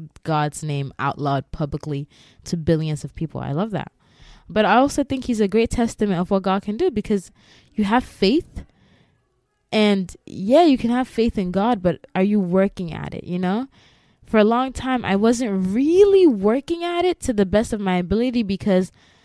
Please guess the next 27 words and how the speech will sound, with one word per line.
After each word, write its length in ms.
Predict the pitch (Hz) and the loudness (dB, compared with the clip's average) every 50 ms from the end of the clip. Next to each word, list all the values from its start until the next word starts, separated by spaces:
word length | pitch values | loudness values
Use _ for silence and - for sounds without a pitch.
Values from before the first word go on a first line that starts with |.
| _ _ _ _ | _ _ _ _
I 120 | - 220 | 2 4
was 140 | 220 220 220 | 6 6 4
still 300 | - - - 277 269 262 | 2 2 4 6 6 6
wavering 760 | 202 190 196 220 262 208 190 180 165 156 147 151 147 147 156 - - | 6 6 6 6 4 2 0 -2 -2 -2 -4 -6 -8 -12 -14 -8 -6
in 200 | 175 190 180 190 | -4 -2 0 2
what 140 | 196 196 | 2 4
I 100 | 180 170 | 4 4
wanted 360 | 165 170 170 165 165 160 156 - | 2 2 0 -2 -2 -4 -8 -10
to 120 | - 180 | -12 -10
do. 140 | 160 170 160 | -8 -8 -8
Did 160 | 151 165 165 | -8 -8 -6
I 140 | 202 247 302 | -4 -4 -2
wanna 260 | 294 277 285 285 277 | -2 -2 -4 -4 -6
pursue 340 | 269 - 269 254 - - 285 | -6 -6 -6 -6 -6 -8 -10
content 420 | - - 277 277 247 277 269 - - | -8 -8 -8 -8 -6 -8 -8 -8 -8
creation? 520 | - 277 269 277 - - 294 269 269 262 | -6 -4 -4 -4 -6 -8 -8 -8 -8 -8
Did 120 | 220 214 | -4 -2
I 120 | 208 202 202 | -2 -2 0
wanna 240 | 208 214 202 202 196 | -2 -2 -4 -6 -8
pursue 600 | - - 214 202 - - - 220 214 214 208 208 _ - - - - - _ _ _ - | -8 -8 -8 -8 -8 -8 -6 -4 -4 -4 -4 -6 _ -16 -20 -20 -20 -20 _ _ _ -4
all 200 | - 202 214 214 | 0 2 2 2
of 100 | 208 208 | 2 2
this 160 | 220 220 - | 0 0 0
thing 200 | - 220 214 220 | -2 -2 -2 0
that 100 | 214 208 | 0 0
I'm 160 | 208 208 208 | -2 -2 -2
doing? 380 | 185 220 220 226 247 269 311 | 0 0 0 0 -2 -4 -8